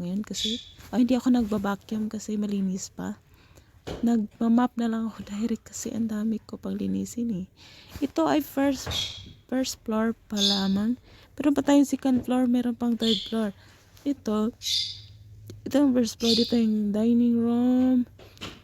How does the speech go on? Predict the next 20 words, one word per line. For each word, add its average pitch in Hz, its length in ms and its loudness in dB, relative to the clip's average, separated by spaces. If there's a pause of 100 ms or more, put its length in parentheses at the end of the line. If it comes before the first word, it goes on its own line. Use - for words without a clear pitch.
(120)
tapos - 260 -8
sala, 233 840 0
okay. 190 400 -8 (560)
Ito 220 160 -6
yung 220 160 2
linisin, 196 480 -2 (180)
linisin 220 600 -2
mo 196 320 -2
pag 185 160 -6
alis - 320 -6
ng 190 160 -6
mga 185 100 -4
bata. 175 420 -6 (760)
Tapos, 226 400 -6
ayan, 208 340 -2
hindi 202 220 0
na 202 160 0
nga 196 100 -2
ako 196 220 -4
matapos-tapos 196 640 -10